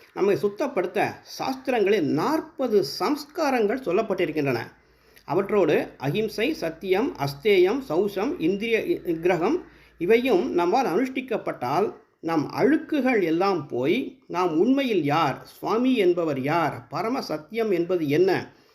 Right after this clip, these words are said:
என்பதையெல்லாம் அறிகிற பக்குவம் உண்டாகும். பிறர் பொருள் மீது ஆசைப்படாமல் இருப்பதே அஸ்தேயம். சௌசம் என்பது சுசி அப்படிங்கிறதுலேருந்து வருது. சுசி அப்படின்னா சுத்தம். வெளியே சுத்தமாக, தூய்மையாக,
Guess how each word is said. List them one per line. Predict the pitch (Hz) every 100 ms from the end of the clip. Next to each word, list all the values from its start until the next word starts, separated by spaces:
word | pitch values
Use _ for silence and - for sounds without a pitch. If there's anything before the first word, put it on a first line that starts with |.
| _
என்பதையெல்லாம் | - 170 202 185 160 175 196 175 - - 135
அறிகிற | 220 262 226 240 262 -
பக்குவம் | 185 196 - 302 294 254
உண்டாகும். | 180 156 147 117 101 - _ _ _ _ _
பிறர் | - 190 214 -
பொருள் | 175 277
மீது | 262 233 202 143 - -
ஆசைப்படாமல் | 240 247 285 262 226 226 247 220
இருப்பதே | 165 226 226 208 254
அஸ்தேயம். | 175 143 226 208 131 - - _ _ _ -
சௌசம் | 208 254 277 254
என்பது | 202 208 208 208 -
சுசி | 202 -
அப்படிங்கிறதுலேருந்து | 285 - 151 202 220 190 165 175 214 135
வருது. | 147 120 - - _ _ _
சுசி | 208 208 285 254
அப்படின்னா | 190 180 220
சுத்தம். | 202 175 220 131 - _ _ _
வெளியே | 127 190 254 247
சுத்தமாக, | 349 - 220 160 127 196 349 -
தூய்மையாக, | 185 220 202 160 135 190 262